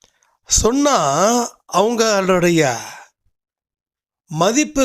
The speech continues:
குறைஞ்சிடும்னு சொல்லி நிறைய மனுஷங்க சொல்ல மாட்டாங்க. ஏன்னா இதெல்லாம் உங்களுக்கு பெரிய ஒரு மதிப்பா நினைக்கிறாங்க. "குறையில்லாத வாழ்க்கை நான் வாழ்ந்துகிட்டு இருக்கேன்"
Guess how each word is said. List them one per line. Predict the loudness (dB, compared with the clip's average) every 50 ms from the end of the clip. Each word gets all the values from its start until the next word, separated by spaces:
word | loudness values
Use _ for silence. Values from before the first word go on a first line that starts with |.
| -2 0
குறைஞ்சிடும்னு | 0 0 2 2 0 0 0 0 0 0 0 0 0 0 2 0 0
சொல்லி | 0 0 -2 0 0 0 0 0
நிறைய | 0 0 2 2 2 2 2 0 0 0
மனுஷங்க | 0 0 0 0 -2 -2 -2 -4 -4
சொல்ல | -4 -2 -2 -2 0
மாட்டாங்க. | 0 -4 -4 -6 -10 -10 -10 -14 -20 -20 _ _ _ _ _ _ _ _ _ _ _ _ _ _ _ _ _ _ _ _ _ _ _ _ _ _ _ _ _ _ _ _ _ _ _ _ _ _ _ _ _ _ _ -20 -20 -20 -20 -20 -20 _ -20 _ -20 _ _ _ -20 _ -20 -20 _ _ _ -20 _ -20 -20 _
ஏன்னா | -2 0 2 2 2 2 2 2
இதெல்லாம் | 2 2 2 0 0 0
உங்களுக்கு | 2 0 0 0 -2 _
பெரிய | 0 2 2 2 2
ஒரு | 2 2 2
மதிப்பா | 0 0 -2 -2 -6 -6 -4 -4 -2
நினைக்கிறாங்க. | -2 -2 -2 -4 -4 -4 -4 -6 -8 -10 -14 -18 -20 -20 -20 -20 -20 _ _ _ _ _ _
"குறையில்லாத | -2 0 2 2 2 0 0 0 0 0 0 0 0 2
வாழ்க்கை | 2 0 0 0 0 0
நான் | 0 0 0 0 0
வாழ்ந்துகிட்டு | -2 0 0 0 -2 -4 -6 -8 -8
இருக்கேன்" | -8 -8 -10 -10 -12 -12 -12